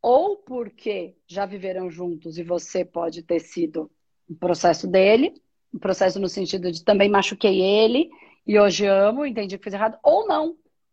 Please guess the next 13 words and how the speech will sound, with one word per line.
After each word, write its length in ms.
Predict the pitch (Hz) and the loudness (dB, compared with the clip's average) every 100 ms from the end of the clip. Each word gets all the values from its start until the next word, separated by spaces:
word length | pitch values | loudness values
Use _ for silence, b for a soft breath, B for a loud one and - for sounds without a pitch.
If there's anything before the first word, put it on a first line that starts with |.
| _ _ - | _ _ -4
ou 120 | 254 | -2
pode 240 | 269 254 | -2 -4
ser 180 | - 269 | -4 -6
um 160 | 285 370 | -8 -10
processo 560 | 359 339 311 269 - | -2 -2 -2 -6 -8
só 320 | 226 - 294 370 | -8 2 2 2
missionário, 840 | 339 - 277 240 220 214 269 - _ _ _ _ _ _ _ | -2 -6 -8 -6 -6 -6 -10 -14 _ _ _ _ _ _ _
de 120 | 214 | -6
um 100 | 254 | -6
ser 300 | - 240 202 | -4 -4 -4
que 120 | 214 | -8
já 400 | 190 214 240 392 | -4 0 0 -2
tem 520 | - 254 247 240 220 | -4 -6 -6 -12 -14